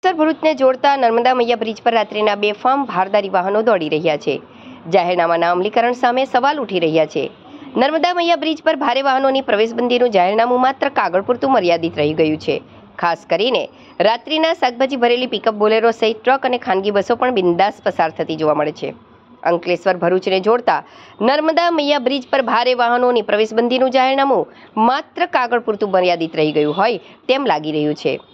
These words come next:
બ્રિજ પર અકસ્માતની વસ્તી સંખ્યાના કારણે ભારે વાહનો માટે પ્રવેશબંધી ફરમાવાઈ છે, પરંતુ બ્રિજ પરથી ભારે વાહનો બિંદાસ પસાર થઈ રહ્યા છે. બ્રિજની બંને તરફ પોલીસ પોઇન્ટ હોવા છતાં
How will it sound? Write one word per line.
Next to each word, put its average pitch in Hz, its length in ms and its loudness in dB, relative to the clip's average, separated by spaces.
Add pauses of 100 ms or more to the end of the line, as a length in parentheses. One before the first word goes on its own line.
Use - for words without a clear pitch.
(280)
બ્રિજ 175 320 -2
પર 165 160 2
અકસ્માતની 202 1400 -2 (160)
વસ્તી - 420 -4 (840)
સંખ્યાના 302 520 0
કારણે 170 300 -2 (360)
ભારે 285 300 -2
વાહનો 302 280 0
માટે 262 280 0
પ્રવેશબંધી 247 560 -2
ફરમાવાઈ 160 400 0
છે, 151 180 -4 (340)
પરંતુ 175 360 0 (100)
બ્રિજ 214 240 0
પરથી 254 280 0
ભારે 233 220 2
વાહનો 240 200 2
બિંદાસ 226 500 0
પસાર 160 280 -2
થઈ 165 200 -2
રહ્યા 147 240 0
છે. 139 100 -4 (420)
બ્રિજની 170 440 0
બંને 170 180 2
તરફ 233 300 -2
પોલીસ 254 280 0
પોઇન્ટ 269 280 -2
હોવા 269 160 0
છતાં 196 340 -2